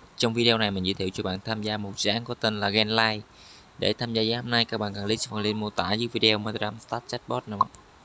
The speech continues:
Rồi, nhiệm vụ đầu tiên các bạn join kênh group, kênh seller nè. Join kênh group, tiếp tục join kênh seller nè.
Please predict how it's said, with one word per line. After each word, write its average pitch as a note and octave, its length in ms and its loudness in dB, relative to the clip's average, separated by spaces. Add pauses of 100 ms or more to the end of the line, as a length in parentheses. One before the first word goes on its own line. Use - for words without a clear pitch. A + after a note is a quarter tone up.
(640)
Rồi, G#2 180 6
nhiệm G2+ 160 0
vụ G#2+ 80 0
đầu G#2+ 100 0
tiên A2+ 240 0
các G#2 60 -4
bạn G#2+ 140 -6
join A2+ 200 -2
kênh A2+ 120 -6
group, A#2+ 140 -2 (100)
kênh A2+ 140 -6
seller A2+ 400 0
nè. A#2 60 -10 (2500)
Join A2 160 -4
kênh A2 160 -2
group, B2+ 140 4 (320)
tiếp - 180 -6
tục G2 180 0
join A2 220 0
kênh A2 160 0 (720)
seller A2 380 2
nè. G#2 60 -10